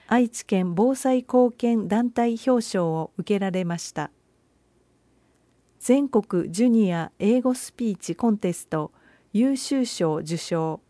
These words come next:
東小五年の兄山セラさんは、第四十六回全国ジュニア英語スピーチコンテストにおいて、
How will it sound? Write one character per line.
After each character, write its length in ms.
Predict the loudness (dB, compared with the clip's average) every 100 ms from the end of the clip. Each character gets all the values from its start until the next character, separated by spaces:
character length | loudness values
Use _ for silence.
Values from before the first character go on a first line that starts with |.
| _ _ _ _ _ _ _ _ _ _ _ _ _ -2
東 380 | 2 2 0 -4
小 340 | 0 0 0
五 160 | 2 2
年 300 | 4 4 2
の 220 | 0 -2 -2
兄 280 | 2 2
山 240 | 2 0 0
セ 120 | 0
ラ 140 | -2
さ 180 | 0 -2
ん 120 | -2 -4
は、 240 | -6 -10 _ _ _ -2
第 280 | 0 2 2
四 200 | 2 2
十 240 | 0 0
六 180 | 0 -4 -6
回 280 | -4 -4 -8
全 320 | -2 0 0 0
国 400 | -4 -4 -6 -6
ジ 220 | -2 0
ュ 20 |
ニ 220 | 2 2 0
ア 140 | -2
英 240 | 0 0 0
語 180 | -2 -4
ス 160 | -12
ピ 180 | -6 -4
ー 40 | -4
チ 140 | -6
コ 140 | -4
ン 60 | -2
テ 100 | -2
ス 140 | -2
ト 100 | -4
に 140 | -2 -2
お 100 | -4
い 80 | -4
て、 300 | -4 -4